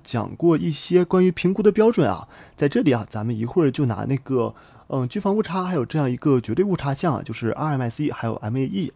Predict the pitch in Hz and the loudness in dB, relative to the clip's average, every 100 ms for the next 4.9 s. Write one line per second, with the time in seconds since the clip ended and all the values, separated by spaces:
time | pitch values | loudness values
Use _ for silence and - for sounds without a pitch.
0 | - 104 - 147 120 - 131 110 101 - | -10 -10 -6 -6 -6 -6 -6 -6 -6 0
1 | 151 120 127 123 156 127 - - 156 196 | 0 0 -2 0 0 0 0 -2 0 0
2 | - - - - - - 226 - _ _ | 0 -4 -20 -20 -20 -8 -6 -6 _ _
3 | _ _ _ 190 240 180 147 180 226 190 | _ _ _ 2 4 4 4 2 2 2
4 | 147 156 202 175 170 180 196 214 165 | 2 2 2 2 2 2 0 2 0